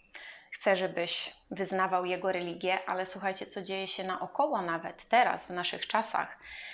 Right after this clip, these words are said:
Y, jak naokoło, mm, tworzy się religia narcyzmu i tutaj, y, kiedy słuchałam tej rozmowy, miałam takie, okej, czy, czy widzę też to, czy, czy faktycznie się z tym zgadzam, czy,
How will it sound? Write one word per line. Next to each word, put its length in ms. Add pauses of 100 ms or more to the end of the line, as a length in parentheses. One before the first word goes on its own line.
(520)
Y, 20 (800)
jak 360
naokoło, 960 (160)
mm, 640 (200)
tworzy 340
się 180
religia 380
narcyzmu 580
i 60
tutaj, 540 (300)
y, 40
kiedy 300
słuchałam 460
tej 200
rozmowy, 460
miałam 240
takie, 500 (560)
okej, 600 (1400)
czy, 340
czy 120
widzę 300
też 260
to, 160
czy, 380
czy 120
faktycznie 520
się 120
z 80
tym 180
zgadzam, 540
czy, 160